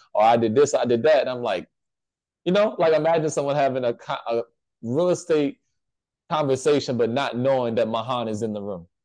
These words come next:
or not even knowing who Mahan is, right? That was kind of the, the situation. So, like, I'm really the subject matter expert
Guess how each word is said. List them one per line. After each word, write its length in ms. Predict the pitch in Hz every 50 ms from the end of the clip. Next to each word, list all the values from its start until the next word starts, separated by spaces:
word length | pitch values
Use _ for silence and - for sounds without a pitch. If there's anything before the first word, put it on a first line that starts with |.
| _ _ _ _
or 120 | 127 135 139
not 200 | 135 156 165 165
even 260 | 151 143 143 135 127
knowing 260 | 131 143 143 135 123
who 160 | 113 143 156
Mahan 400 | 147 127 123 123 135 123 120 117
is, 380 | 127 123 107 92 92 - - - _ _ _ _ _ -
right? 260 | 117 127 127 110 104
That 180 | 131 147 151 143
was 140 | 147 139 -
kind 280 | - 139 131 131 120
of 60 | 117
the, 100 | 120 120
the 140 | 117 110 117
situation. 640 | 113 - 135 113 - 117 113 139 156 151 - 135 120
So, 240 | - 127 120 - - - _ -
like, 160 | 127 110 - -
I'm 220 | 151 165 160 147
really 220 | 143 156 147 143 135
the 120 | 123 117
subject 420 | 117 - - 151 139 131 135 123 120
matter 240 | 127 123 117 110 - 120
expert 480 | 139 143 139 - - 131 123 104 -